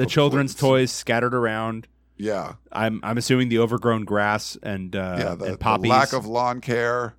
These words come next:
Speaker 2: Yeah. I'm not a
Speaker 1: Uh,
Speaker 2: farmer. Okay?
Speaker 1: yeah,
Speaker 2: I'm not a
Speaker 1: um,
Speaker 2: landscaper.
Speaker 1: But a lot of people were kind of
Speaker 2: They were clowning on it.
Speaker 1: And they were saying, they were, you were clowning on a particular show.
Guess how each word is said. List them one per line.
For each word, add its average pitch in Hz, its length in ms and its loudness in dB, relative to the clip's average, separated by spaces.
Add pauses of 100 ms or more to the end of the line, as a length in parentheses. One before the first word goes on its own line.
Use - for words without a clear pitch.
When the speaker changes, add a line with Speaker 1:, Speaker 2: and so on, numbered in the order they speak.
Speaker 2:
Yeah. 90 380 -2
I'm 156 100 0
not 247 140 4
a - 60 2
Speaker 1:
Uh, 101 60 -2
Speaker 2:
farmer. 117 400 -2 (560)
Okay? 160 200 2
Speaker 1:
yeah, 117 180 0 (220)
Speaker 2:
I'm 110 240 0
not 247 100 6
a 214 40 6
Speaker 1:
um, 156 60 4
Speaker 2:
landscaper. 123 600 -2 (460)
Speaker 1:
But 123 340 -2
a 113 80 0
lot 143 260 0
of 175 80 -2
people 151 300 -2
were 127 140 0
kind 123 220 -2
of 113 260 -6 (540)
Speaker 2:
They 127 100 2
were 131 80 6
clowning 160 320 0
on 69 140 -10
it. - 60 -16 (260)
Speaker 1:
And 123 220 0
they 135 80 0
were 131 120 0
saying, 127 320 -4
they 120 100 0
were, 120 200 -4
you 131 240 -4
were 156 200 -4
clowning 139 440 0
on 117 440 -2 (300)
a 104 100 0
particular 120 480 -4
show. 131 640 0